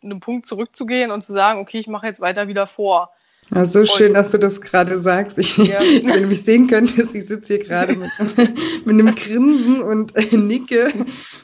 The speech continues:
Speaker 2: weil ich, ich hab auch letztens eine Podcast-Folge dazu gemacht, weil genau das sage ich auch immer, ne? Es ist ja nicht immer alles schwarz-weiß. Wenn man mal, ähm, einen Rück-, einen Rückschlag hat oder mal eben einen schlechten Tag hat oder von mir aus auch mal ein paar schlechte Tage hat,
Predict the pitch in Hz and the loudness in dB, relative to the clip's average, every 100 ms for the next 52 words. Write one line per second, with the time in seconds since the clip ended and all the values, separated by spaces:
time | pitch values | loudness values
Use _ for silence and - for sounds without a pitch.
0 | - 208 208 185 208 208 220 214 185 208 | -4 0 2 0 -2 -2 -2 0 -2 -2
1 | 208 214 220 208 196 214 214 196 196 190 | -2 -4 -6 -8 -8 -8 -6 -6 -6 -6
2 | 185 180 180 175 185 180 180 185 214 180 | -4 -4 -4 -6 -8 -8 -4 -4 -4 -4
3 | 175 175 185 185 202 185 185 190 190 185 | -4 -4 -4 -4 -6 -6 -6 -6 -4 -2
4 | 202 202 170 165 180 190 - 208 190 196 | -2 -4 -6 -4 -6 -6 -6 -4 -2 -2
5 | 196 190 185 - 180 180 - 175 175 175 | -4 -4 -4 -2 -2 0 0 0 -2 -2
6 | 180 185 170 170 - 165 180 180 180 175 | -2 0 0 -4 -4 -4 -2 -2 -2 -2
7 | 185 - - - - _ - 180 180 170 | -4 -8 -18 -18 -20 _ -2 0 2 2
8 | 185 196 262 - - 170 175 170 196 202 | 2 4 2 -2 -2 0 -2 -2 -4 -4
9 | - 190 175 175 - 190 214 170 175 175 | 0 2 2 2 -2 -2 -2 -2 -2 -2
10 | 175 180 175 - 202 175 175 175 190 185 | 0 0 0 -2 -2 0 0 0 -4 -4
11 | 196 202 214 214 190 180 180 190 185 185 | -2 0 0 0 0 0 0 0 0 0
12 | 180 175 180 180 208 233 185 170 170 165 | 0 0 0 0 0 0 0 -4 -6 -12
13 | - 165 170 175 175 196 | -6 -4 -2 -2 0 -2